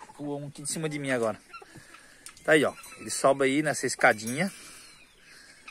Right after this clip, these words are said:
Essa escadinha aí, ó. É mais é as galinhas e os capotes. Sobe aí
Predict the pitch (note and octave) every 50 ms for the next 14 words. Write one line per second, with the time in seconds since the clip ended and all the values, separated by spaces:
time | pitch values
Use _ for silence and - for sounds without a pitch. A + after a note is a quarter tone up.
0 | - - - - - - A#2 - - - C3 A#2+ A#2 G#2+ A2 A#2 A2+ A2+ C3 E3
1 | D#3+ - - - - - - - - - - - - - - - - - - D#4
2 | D4+ C#4 C#4 - - C4 - E4 - - - - - - - - - - - -
3 | - - - - - - - - - - - B4 - A#4 A4+ - - E5+ C#5 D5+
4 | - G5+ G#5 G#5 - C6+ C6+ C6+ C6+ - - - - - - - - - - -
5 | - - - - - - - - - - - - - - C3 D3 D#3+ F3 G3 A3
6 | G#3 A3 G#3+ G3+ F3 D3+ E3 D#3+ D3+ C#3+ C#3+ D#3+ F#3 G#3 A3+ A3 A3+ G#3+ - -
7 | - - - - - - - C#4+ C#4+ C#4+ D4+ D#4+ - - - - - - - _
8 | - - - - C3+ B2+ - - - - D3 - - - G#2+ G2+ G2 - - -
9 | - - - - - - - - - - - - - C#4+ C#4+ - C4+ - - -
10 | - - - - - - - - - - - - D#3 E3+ F3+ F#3+ F#3+ F#3+ G3 A3
11 | C#4+ D#4+ F4